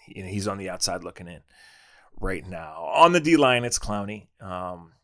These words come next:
you know, he's not been in there every day. He shouldn't be. He said something interesting the other day that I guess I knew. It didn't occur to me.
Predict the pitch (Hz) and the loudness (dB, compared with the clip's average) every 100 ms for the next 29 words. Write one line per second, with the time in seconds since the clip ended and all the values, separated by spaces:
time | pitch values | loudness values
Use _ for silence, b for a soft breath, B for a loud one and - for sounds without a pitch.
0 | _ _ _ _ _ 113 107 127 131 123 | _ _ _ _ _ -8 -4 2 4 4
1 | - 117 123 120 113 113 113 113 127 107 | 4 -4 -4 -2 0 0 0 2 2 0
2 | 101 127 120 127 143 156 - 113 123 180 | -2 -2 -4 -6 -6 -6 -12 -6 -2 0
3 | 165 170 143 143 131 - 131 120 117 113 | 2 0 0 -4 -6 -6 -6 -4 -4 -2
4 | 113 107 107 113 113 135 113 98 117 165 | -2 -2 -4 -2 2 2 2 0 2 6
5 | 156 110 123 113 101 139 123 95 87 | 4 4 -2 -2 -4 -2 0 -2 -10